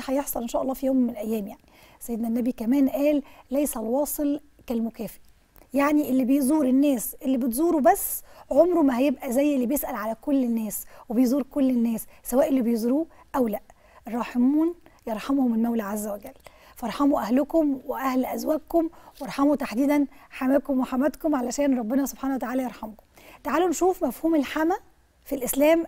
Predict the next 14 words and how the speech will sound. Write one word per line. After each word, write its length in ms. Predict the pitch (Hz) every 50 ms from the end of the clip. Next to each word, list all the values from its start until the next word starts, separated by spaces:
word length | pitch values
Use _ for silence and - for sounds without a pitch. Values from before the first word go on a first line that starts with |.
| -
مع 300 | - 247 262 269 277 294
فضيلة 340 | 262 - 254 233 240 285 294 -
الشيخ 340 | - - - - 302 294 -
إسلام 300 | 262 220 - 269 285 285 262
رضوان، 420 | 240 208 247 285 302 320 330 330 - - - - - - -
ونبدأ 280 | 247 269 254 233 -
مع 220 | 254 240 247 262 269
أول 140 | 269 269 240
سؤال. 220 | - 269 269 285
بنرحب 300 | 254 269 285 - - 254
بحضرتك 320 | 226 - 233 254 - 233
يا 40 | - 196
شيخ 160 | - 220 226
إسلام. 240 | 226 - - 220